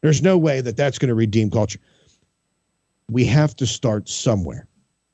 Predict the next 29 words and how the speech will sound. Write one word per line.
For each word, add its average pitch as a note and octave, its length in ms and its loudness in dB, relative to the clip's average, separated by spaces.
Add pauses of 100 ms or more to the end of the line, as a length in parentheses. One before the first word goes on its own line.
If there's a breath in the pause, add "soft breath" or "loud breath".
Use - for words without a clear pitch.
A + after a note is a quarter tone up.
(880)
Where E3 200 4
are G3+ 40 8
we F3 100 4
going D3 240 2
to A#2+ 60 -2
start? A2 360 -4 (1400)
If C#3 180 0
we F#3+ 120 4
wanna F#3+ 220 0
stop E3+ 300 -4
supporting D#3 600 -2
these A#2 160 -4
companies, G#2+ 520 -2 (300)
which C3 240 0
use E3+ 220 4
their C#3 120 2
money C#3 260 0
to G#2+ 80 -4
give A#2+ 200 0
to A2 80 -2
liberal B2+ 280 2
causes A2 480 0
and G2+ 140 -4
use D#3+ 240 4
their C#3 140 0
money C3 240 -2
to G#2+ 80 -4
give A#2 240 -2
to, A#2+ 200 0